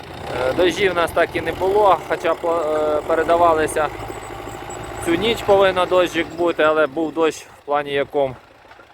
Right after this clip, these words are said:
е, півтора міліметра. Це так, чисто за ногами потягати пиляку.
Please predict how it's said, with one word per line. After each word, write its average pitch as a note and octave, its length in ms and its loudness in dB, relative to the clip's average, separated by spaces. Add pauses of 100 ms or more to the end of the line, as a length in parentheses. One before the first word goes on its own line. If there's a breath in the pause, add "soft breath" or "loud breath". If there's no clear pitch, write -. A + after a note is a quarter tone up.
(220)
е, A#2 180 0
півтора D3+ 420 0
міліметра. D#3 720 -2 (180)
Це C#3 80 -6
так, C3+ 320 2
чисто C3+ 260 -4
за C3 120 -2
ногами C3+ 380 2
потягати B2+ 540 2 (920)
пиляку. C#3 560 2